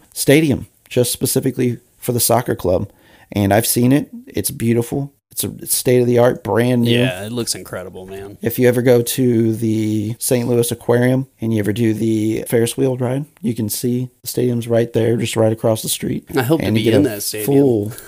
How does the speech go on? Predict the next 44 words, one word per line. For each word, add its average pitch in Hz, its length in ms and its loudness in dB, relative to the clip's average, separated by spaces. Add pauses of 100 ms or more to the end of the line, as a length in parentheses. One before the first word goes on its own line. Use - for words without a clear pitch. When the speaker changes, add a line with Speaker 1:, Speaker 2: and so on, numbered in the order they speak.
(120)
Speaker 1:
yeah, 135 360 4
oh, 120 180 4
yeah. 107 180 2
Speaker 2:
<laughs> - 0 -
I'm 92 60 -4
gonna 131 180 2
try 127 140 -2
to 120 60 -6
get 104 120 -8
tickets, 104 440 -4
Speaker 1:
I 104 140 4
Speaker 2:
so. 123 60 4
Speaker 1:
would 107 300 -4
definitely 123 360 2
like 107 220 2
to - 80 -4
go 101 100 0
to 104 60 2
a - 20 0
game. 104 240 0
And 104 160 0
where 135 220 4
can 156 160 0
you 151 80 4
watch 151 280 2
it? - 200 -2 (160)
Uh, 95 240 -2
you 113 120 -2
can 117 100 -2
watch 120 220 2
it 117 80 -2
for - 100 -8
free 147 400 2
on 151 140 4
Apple 135 260 0
T 135 220 -2
V 123 180 2
and 110 100 0
T-Mobile 113 680 0
if - 80 -18
you're - 80 -4
a - 40 -4
T-Mobile - 440 -2
customer. - 480 -6